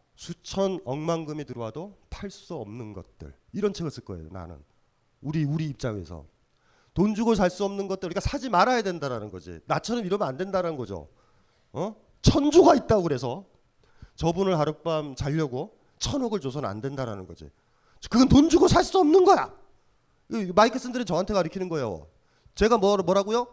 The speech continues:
제가 수조 원이 있어. 오늘 천억이에요. 천억 가지고 줘서 살려고 그러고 유-, 악마의 유혹을 알 거 아니에요. 시인 좋아하죠. <laughs> 천억이면은 문학 동네를 인수할 수 있어요. <laughs> 이렇게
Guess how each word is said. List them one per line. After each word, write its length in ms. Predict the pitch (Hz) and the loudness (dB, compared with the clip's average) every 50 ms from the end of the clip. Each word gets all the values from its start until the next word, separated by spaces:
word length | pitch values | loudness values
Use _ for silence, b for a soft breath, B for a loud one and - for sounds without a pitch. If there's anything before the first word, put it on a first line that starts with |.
| _ _ | _ _
제가 160 | - 262 220 | -4 -2 -2
수조 360 | - - 277 277 294 294 302 294 | -2 0 0 0 2 4 6 8
원이 200 | 277 269 262 254 226 | 8 8 6 4 -2
있어. 720 | - - 220 233 226 214 220 220 220 160 117 104 - 87 | -4 -4 -2 -2 0 2 2 2 2 2 0 -2 -4 -8
오늘 260 | - - 214 214 214 214 214 b b b b b b | -8 -6 -4 -4 -4 -4 -6 b b b b b b
천억이에요. 560 | b - - 285 277 285 277 220 240 226 214 | b -4 -2 0 2 0 0 0 0 -2 -2
천억 340 | - - - 269 254 247 254 | -2 -2 -2 -2 -2 -2 0
가지고 320 | - 220 220 208 220 226 220 | 0 -2 -2 -2 -6 -12 -10
줘서 260 | - 151 160 - 214 202 | -8 -8 -8 -6 -8 -8
살려고 480 | - - 262 285 277 277 277 254 220 | -8 -8 -8 -6 -4 -4 -4 -4 -4
그러고 240 | 190 175 196 208 170 | -4 -4 -2 -2 -2
유-, 180 | 147 175 208 196 | -2 -2 0 0
악마의 400 | 135 151 185 220 247 254 254 196 | 2 0 0 0 0 0 0 0
유혹을 260 | 165 175 190 190 202 143 | -2 -4 -4 -2 -2 -2
알 80 | 127 | -4
거 100 | - 170 | -4 -4
아니에요. 380 | 156 143 139 123 104 90 78 - _ b b b b b b b b b | -6 -4 -4 -6 -6 -8 -10 -14 _ b b b b b b b b b
시인 400 | b - - 135 143 156 165 156 | b -8 -4 -2 -2 -2 -2 -4
좋아하죠. 720 | 135 123 123 139 143 143 151 143 - 147 123 87 87 90 76 _ _ _ _ _ _ _ _ B B B B B B B | -4 -4 -4 -4 -4 -4 -6 -8 -8 -10 -10 -10 -10 -12 -14 _ _ _ _ _ _ _ _ B B B B B B B
<laughs> 1000 | B B B B - - - - - _ _ - - _ _ - - - - - - | B B B B -16 -18 -20 -20 -20 _ _ -20 -20 _ _ -20 -20 -20 -20 -16 -10
천억이면은 800 | - - 180 180 180 185 175 175 165 151 160 160 160 170 160 117 | -6 -4 -2 0 0 0 0 -2 -4 -2 -2 -2 0 -2 -4 -4
문학 300 | 135 151 170 175 - - | -4 -2 -2 -2 -2 -4
동네를 340 | 165 156 156 151 151 160 131 | -6 -6 -4 -4 -4 -4 -6
인수할 360 | 117 127 127 117 131 151 160 | -6 -6 -6 -4 -4 -4 -4
수 120 | 170 - 160 | -4 -6 -10
있어요. 280 | 135 - - - - | -14 -8 -4 -2 2
<laughs> 760 | - 185 156 - - 170 - - - 359 349 247 330 - - 339 | 4 4 2 2 0 -4 -4 -2 0 2 4 6 6 8 8 8
이렇게 340 | 214 247 - - 285 254 | 10 8 6 6 8 6